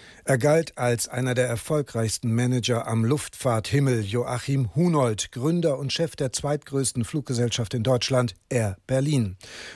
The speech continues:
Nun hat er sich überraschend verabschiedet und einen mindestens so bekannten Manager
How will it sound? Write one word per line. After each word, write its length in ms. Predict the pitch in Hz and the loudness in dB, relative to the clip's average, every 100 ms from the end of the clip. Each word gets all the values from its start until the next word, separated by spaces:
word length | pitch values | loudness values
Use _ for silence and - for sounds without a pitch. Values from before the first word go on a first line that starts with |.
| - | 2
Nun 280 | 185 202 | 4 4
hat 140 | 156 165 | 0 -2
er 80 | 151 | -2
sich 220 | 131 - | -2 -4
überraschend 520 | 120 113 123 - 127 | -4 0 0 0 -2
verabschiedet 680 | 117 120 123 - 180 185 - | -4 -6 -4 -2 0 -2 -2
und 320 | 175 156 - | -2 -2 -2
einen 280 | 156 151 139 | 0 4 4
mindestens 600 | 185 226 160 - 127 117 | 4 2 0 -2 -4 -4
so 140 | 135 | -2
bekannten 520 | 120 117 139 127 131 | -4 -4 -4 -2 0
Manager 480 | 120 131 135 147 135 | 2 2 2 2 0